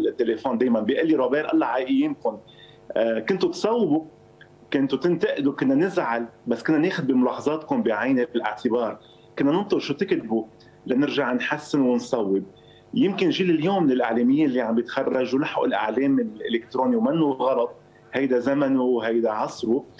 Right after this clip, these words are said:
بس بقول يعني يا ريت غول الإعلام الإلكتروني ما التهم الإعلام الورقي وبقي في إعلام ورقي، أو أقله المؤسسات الورقية، يعني المجلات اللي تعودنا وربينا وعين عليها،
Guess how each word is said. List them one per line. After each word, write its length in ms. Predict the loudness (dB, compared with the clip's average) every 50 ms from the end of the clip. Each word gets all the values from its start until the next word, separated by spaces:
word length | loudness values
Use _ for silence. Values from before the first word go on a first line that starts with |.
| -20 -20 -20 -20 -20 -16 -6
بس 300 | -4 -4 -4 -2 -4 -2
بقول 280 | 0 0 0 0 -2 -8 -10 -6 -2
يعني 380 | 0 0 0 2 2 2 4
يا 100 | 4 2
ريت 280 | 2 2 0 -2 -4 -10 -18 -20 -10 -8 -6 -4 -2
غول 300 | 0 0 2 2 2 2
الإعلام 480 | 0 0 -2 -2 0 0 2 2 2
الإلكتروني 600 | 0 0 0 -2 -2 -2 -2 -2 0 2 2 2 4
ما 120 | 2 2
التهم 560 | 0 0 -2 -4 -4 -2 -2 0 2 0 0 -2 -6 -14 -20 -20 -20 -20 -16 -8 -4
الإعلام 480 | -2 -2 0 0 0 0 2 2 2 2
الورقي 440 | 2 2 2 2 0 0 0 0
وبقي 320 | 0 0 0 0 -2 -2 -4
في 200 | -6 -4 -4 -2
إعلام 400 | -2 0 0 0 0 2 2 2
ورقي، 320 | 2 2 0 0 0 -2
أو 220 | -2 -2 -2 -2 -2
أقله 540 | -2 -2 -2 0 2 2 2 2 0 0 -4 -10 -20 -20 -16 -6 -2
المؤسسات 720 | 0 0 2 0 0 -2 -2 -2 -4 -2 -2 -2 -2 -2 0
الورقية، 580 | 0 0 2 2 0 0 2 2 2 2 0 0
يعني 160 | -2 0 0
المجلات 560 | 0 0 0 0 0 0 0 -2 -2 -4 -6
اللي 100 | -6 -4
تعودنا 520 | -2 -2 0 0 0 0 0 0 0 0
وربينا 380 | 0 0 0 0 2 2 2 2
وعين 260 | 2 0 0 0 0
عليها، 440 | 0 0 -2 -2 0 -2 -2 -2